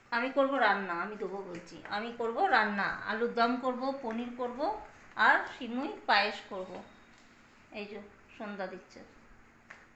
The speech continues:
আর মেয়ে এখনো আসেনি, ফোন করেছিলাম, ওরা বাসে উঠে গেছে, ওই সাতটা, সাড়ে সাতটা নাগাদ চলে আসবে। আর লাড্ডুকে এখানে খেতে দিয়ে দিয়েছে। আজকে দিয়েছে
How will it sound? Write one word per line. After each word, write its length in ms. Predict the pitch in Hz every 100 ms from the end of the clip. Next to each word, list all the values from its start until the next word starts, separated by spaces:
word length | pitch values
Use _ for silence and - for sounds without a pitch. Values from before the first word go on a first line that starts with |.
| _ _ _ _ - - _ -
আর 380 | 208 214 220
মেয়ে 140 | 233 262
এখনো 320 | 254 294 269
আসেনি, 480 | 240 240 262 285 294
ফোন 240 | 254 247
করেছিলাম, 460 | 240 233 240 277 269
ওরা 140 | 220
বাসে 320 | 214 202 202 247
উঠে 220 | 226 240
গেছে, 340 | 233 240 311 415 - - - _
ওই 160 | 214 233
সাতটা, 440 | - 240 - 269
সাড়ে 260 | 269 240 247
সাতটা 340 | 254 247 254
নাগাদ 280 | 240 214 269 -
চলে 240 | 233 202
আসবে। 520 | 185 180 - - 208 - - _ _ _ _ _ _ _ _ -
আর 240 | 202 208
লাড্ডুকে 400 | 220 226 233 233
এখানে 260 | 226 240 254
খেতে 240 | 254 214 226
দিয়ে 140 | 233
দিয়েছে। 420 | 214 226 - 294
আজকে 380 | 415 - 208 233
দিয়েছে 400 | 208 226 226 277